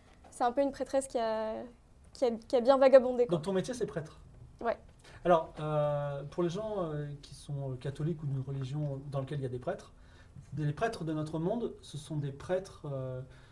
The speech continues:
Speaker 2: qui, euh, officient auprès d'un dieu et qui, euh, peuvent parler à leur dieu et qui, leur dieu, parfois, leur, les écoute et, euh, peuvent faire des petits miracles. Petits,
Speaker 1: C'est
Speaker 2: hein,
Speaker 1: ça.
Speaker 2: parce que c'est
Speaker 1: Si elle,
Speaker 2: prêtre
Speaker 1: si elle nous
Speaker 2: débutante.
Speaker 1: écoute, ouais.
Speaker 2: Voilà.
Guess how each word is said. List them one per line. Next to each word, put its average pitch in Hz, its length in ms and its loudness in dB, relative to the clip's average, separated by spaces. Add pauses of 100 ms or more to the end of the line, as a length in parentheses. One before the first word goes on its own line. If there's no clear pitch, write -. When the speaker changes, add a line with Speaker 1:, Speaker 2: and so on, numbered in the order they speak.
(380)
Speaker 2:
qui, 156 240 -4
euh, 151 140 2 (140)
officient 170 320 -2
auprès 165 160 -2
d'un 151 160 0
dieu 175 380 -4
et 160 60 -8
qui, 160 420 -6
euh, 131 160 -4 (100)
peuvent 208 300 -2
parler 160 360 -2
à 147 80 -2
leur 131 200 -6
dieu 170 360 -6 (140)
et 147 140 -8 (100)
qui, - 180 -14
leur 139 140 -6
dieu, 220 480 -8
parfois, 170 220 -6
leur, 175 160 -6 (140)
les 156 180 -4
écoute 214 280 -12 (300)
et, 170 200 2
euh, 147 360 -2 (140)
peuvent 202 180 2
faire 202 200 -4
des 170 100 -2
petits 170 200 -10
miracles. 170 320 -4 (260)
Petits, 247 260 -6
Speaker 1:
C'est 151 80 0
Speaker 2:
hein, 143 60 -2
Speaker 1:
ça. 151 60 0
Speaker 2:
parce 151 140 -4
que 180 200 6 (180)
c'est - 100 -6
Speaker 1:
Si - 80 6
elle, 254 120 8
Speaker 2:
prêtre 196 200 2
Speaker 1:
si 180 80 8
elle 262 80 8
nous 262 140 6
Speaker 2:
débutante. - 20 4 (180)
Speaker 1:
écoute, - 220 -14
ouais. 240 160 -8 (240)
Speaker 2:
Voilà. 147 180 -6